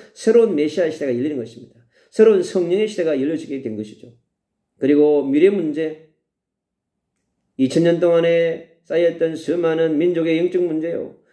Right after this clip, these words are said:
국가적인 영적 문제, 얼마나 많은 사람들이요, 영적인 재앙 가운데서 죽어갑니까? 그러니 다음 세대들요, 전부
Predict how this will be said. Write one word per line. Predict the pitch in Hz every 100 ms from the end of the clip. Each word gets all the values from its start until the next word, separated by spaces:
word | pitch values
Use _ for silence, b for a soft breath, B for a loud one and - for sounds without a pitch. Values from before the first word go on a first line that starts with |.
| _ -
국가적인 | 156 185 175 175 165
영적 | 180 196 196
문제, | 170 156 - - - _ _ _ _ _ _ _ _ _ _ _ _ _ _ _ _ _
얼마나 | 147 180 185 196 196
많은 | 185 190 202
사람들이요, | 190 196 196 202 202 165
영적인 | 190 233 - 208 202 202 190
재앙 | 170 170 196
가운데서 | 185 180 180 165 165 165
죽어갑니까? | 190 196 143 151 - - _ _ _ _ _ _ _ _ _ _ _ _ _ _ _
그러니 | 139 147 156 156 156
다음 | 160 165 165
세대들요, | 165 156 170 160 156 -
전부 | - 151 214 226 214 208 202 -